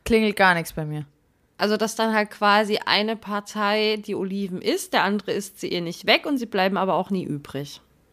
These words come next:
Speaker 2: Quasi.
Speaker 1: Ja.
Speaker 2: Ja, das ist die Oliventheorie. Also
Speaker 1: Ja.
Speaker 2: es perf-, beim perfekten Paar, einer mag sie, einer mag sie nicht.
Speaker 1: Ja.
Speaker 2: Und dann hab ich mir noch gedacht, dass man das auf sehr viel weiter erweitern kann,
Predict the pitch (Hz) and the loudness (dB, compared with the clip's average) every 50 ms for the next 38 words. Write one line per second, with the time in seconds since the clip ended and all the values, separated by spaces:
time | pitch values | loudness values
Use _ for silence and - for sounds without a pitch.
0 | _ _ _ _ _ _ _ _ _ _ _ - - - - 135 131 139 143 156 | _ _ _ _ _ _ _ _ _ _ _ -20 -18 -10 -6 -6 -4 -4 -6 -8
1 | 117 - - - _ _ _ _ _ _ _ _ _ _ _ - 196 190 185 175 | -10 -12 -14 -18 _ _ _ _ _ _ _ _ _ _ _ 2 6 8 8 8
2 | 175 196 262 - - - _ _ _ _ _ _ _ _ _ _ _ _ _ _ | 8 6 4 2 -2 -12 _ _ _ _ _ _ _ _ _ _ _ _ _ _
3 | - - 160 139 - - _ - - 208 202 - - 202 190 196 180 185 170 170 | -4 -2 -2 -2 -4 -6 _ -4 -2 -2 0 0 2 2 2 4 2 0 0 -2
4 | 156 - 170 151 147 143 139 147 143 147 - - - 196 185 170 160 175 214 196 | -4 -4 -6 -6 -6 -6 -6 -8 -8 -10 -2 2 4 6 6 6 4 4 0 -2
5 | - - 196 196 175 196 185 175 208 202 202 - - 185 - 185 208 220 233 208 | -2 -2 -2 0 0 -2 0 2 0 0 0 -2 -10 -8 0 4 4 4 4 4
6 | - 180 180 170 170 170 170 175 175 - 185 - - 160 151 143 135 123 98 - | 2 -2 -2 0 0 0 0 -2 -2 -6 -6 -6 -4 -4 -6 -6 -6 -8 -10 -12
7 | - - - - - - - - _ _ _ - - - 196 180 160 160 180 208 | -14 -18 -18 -18 -18 -18 -20 -20 _ _ _ -6 -2 2 4 4 6 4 2 0
8 | - _ - 196 214 214 226 220 214 208 214 - - 254 311 330 330 320 277 220 | -4 _ -4 -2 0 2 4 4 2 2 2 0 0 2 2 2 4 2 4 4
9 | 190 165 165 - - - 180 - 180 180 202 - 196 202 202 202 190 185 180 180 | 2 2 0 -2 -4 -4 0 2 2 2 2 0 -2 -2 0 0 -2 -2 -2 -4
10 | - 151 147 - - - 185 202 233 226 - - 226 214 190 170 165 190 214 - | -6 -8 -8 -6 -2 0 2 2 0 0 -4 -4 -4 -2 0 2 2 2 2 0
11 | - - - - 147 143 139 143 156 196 196 202 175 151 151 139 147 160 160 160 | -2 -2 0 0 -2 0 2 2 2 2 2 0 -2 -2 -4 -6 -4 -4 -2 0
12 | 185 233 285 | 0 -2 -2